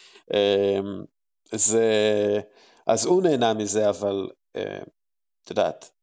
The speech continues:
<laughs> כש-, כשסטיב נש אומר, "אה, אני לא בטוח מה קורה איתו",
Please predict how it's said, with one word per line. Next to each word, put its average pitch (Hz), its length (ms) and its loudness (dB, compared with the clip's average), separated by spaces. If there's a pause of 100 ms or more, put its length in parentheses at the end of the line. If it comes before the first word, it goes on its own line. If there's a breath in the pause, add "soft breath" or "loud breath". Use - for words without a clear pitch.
(340)
<laughs> - 920 -14
כש-, - 360 0
כשסטיב 120 680 2
נש 135 200 4
אומר, 127 260 2 (1300 loud breath)
"אה, 165 400 2
אני 185 180 4
לא 214 140 4
בטוח 196 500 4
מה 175 120 4
קורה 139 300 2
איתו", 120 380 2